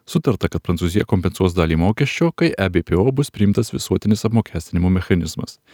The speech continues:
Taip pat manoma, kad naujus tarifus galima traktuoti kaip didelių ne Europos Sąjungos šalių įmonių diskriminaciją. Įstatymų leidėjai praktiškai be užuolankų kalba, kad jis pirmiausia nutaikytas į užsienyje registruotas įmones.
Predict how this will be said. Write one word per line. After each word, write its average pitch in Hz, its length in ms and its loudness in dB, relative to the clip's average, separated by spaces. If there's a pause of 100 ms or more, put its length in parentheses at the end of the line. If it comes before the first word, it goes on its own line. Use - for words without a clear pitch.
(240)
Taip 151 160 -2
pat 156 160 0
manoma, 87 320 2
kad - 160 -6
naujus 101 240 2
tarifus 104 400 0
galima 101 400 2
traktuoti - 480 -2
kaip - 160 -4
didelių 87 420 0
ne 107 140 2
Europos 85 480 0
Sąjungos 85 320 0
šalių 107 300 2
įmonių 87 260 2
diskriminaciją. 107 800 0 (480)
Įstatymų 107 540 2
leidėjai 113 340 0
praktiškai - 480 0
be 110 140 2
užuolankų 90 680 0
kalba, 147 360 2 (180)
kad - 160 0
jis 139 100 0
pirmiausia 90 440 0
nutaikytas 87 500 0
į - 180 -2
užsienyje 107 600 2
registruotas - 640 -2
įmones. 85 380 -4